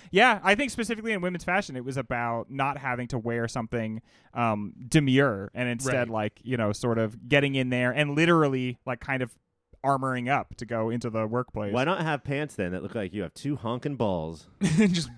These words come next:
Speaker 2: big old truck nuts in your
Speaker 1: Truck
Speaker 2: pants.
Speaker 1: nuts on
Speaker 2: <laughs>
Speaker 1: the pants.
Speaker 3: <laughs> Trouser nuts. Uh, yeah, that one's on for sure. It's just the most eighties thing. Greg, what do you got?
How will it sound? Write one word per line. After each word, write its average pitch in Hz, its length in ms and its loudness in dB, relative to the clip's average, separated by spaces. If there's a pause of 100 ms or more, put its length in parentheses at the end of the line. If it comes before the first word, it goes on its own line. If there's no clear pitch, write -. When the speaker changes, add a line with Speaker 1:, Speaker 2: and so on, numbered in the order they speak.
(120)
Speaker 2:
big 160 160 -4
old 147 260 2
truck 165 380 2
nuts 151 300 -4
in 151 60 -4
your - 80 -2
Speaker 1:
Truck 220 180 12
Speaker 2:
pants. 226 540 4
Speaker 1:
nuts - 20 0
on 269 360 6
Speaker 2:
<laughs> 208 100 -2
Speaker 1:
the - 0 -
pants. 269 500 0 (220)
Speaker 3:
<laughs> 294 260 -12
Trouser 170 340 4
nuts. 90 360 -6 (1000)
Uh, 160 400 4
yeah, 170 180 2
that 185 160 2
one's 147 180 -2
on 117 240 -4
for 113 100 -16
sure. 107 400 -4
It's 135 240 -8
just - 280 -6
the 139 100 -6
most 117 360 -6
eighties 98 360 -10
thing. 87 320 -12
Greg, 147 300 0
what 139 80 -2
do 131 40 -2
you 104 60 -4
got? 90 200 -4